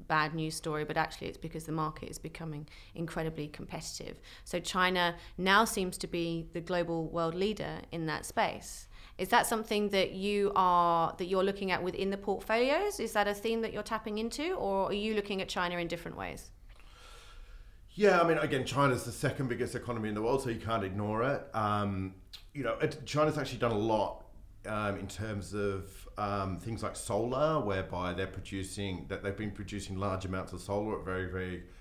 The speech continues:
Speaker 2: um, cheap rates. They've actually forced the, the, the cost of solar down globally, um, quite significantly.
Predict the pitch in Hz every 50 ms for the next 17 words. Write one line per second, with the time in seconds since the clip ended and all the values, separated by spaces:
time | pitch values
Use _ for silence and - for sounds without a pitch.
0 | - - - - 87 92 95 95 92 90 87 87 85 82 - - - - - -
1 | - - - - 113 113 110 90 - - - 87 - 90 90 87 98 127 151 147
2 | - - 202 196 - 98 - - 107 104 101 90 - - 104 98 98 90 - -
3 | - - 92 90 90 90 78 - - - 95 90 90 90 87 92 - - - 98
4 | - - - 92 - - 87 92 98 92 82 80 87 87 92 90 87 87 85 80
5 | - 90 87 92 95 82 95 90 87 87 87 85 85 - - - - 90 87 87
6 | 85 - - 104 - - - 95 87 98 98 98 104 - 101 92 - 92 90 85
7 | 85 85